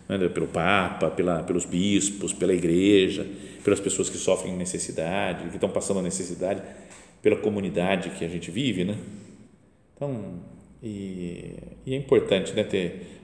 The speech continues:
falar assim, eu, os pedidos que eu faço na missa, digamos assim, tem,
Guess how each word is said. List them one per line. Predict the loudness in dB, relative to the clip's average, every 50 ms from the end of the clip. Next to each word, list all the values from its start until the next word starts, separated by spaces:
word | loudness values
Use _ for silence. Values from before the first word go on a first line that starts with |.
| -10 -6
falar | -6 -6
assim, | -4 -2 -4
eu, | -4 -4 -6 -12 -14 -14 -14 -10
os | -10 -10 -10 -10 -16 -18 -20 -14 -12
pedidos | -12 -10 -6 -6 -4 -2 -4 -4
que | 0 0
eu | -2 -2
faço | -2 -4 -2 0 0 0 0 -2 -2 -2 -2
na | -2 -2 -2
missa, | 0 0 0 0 0 0 -2 -2 -4 -8 -10 -16 -18 -20 -20 -20 -20 -20 -20 -20 _ -6
digamos | -4 -2 -2 0 0 0
assim, | 0 0 -2
tem, | -4 -2 -2 -4 -4 -6 -10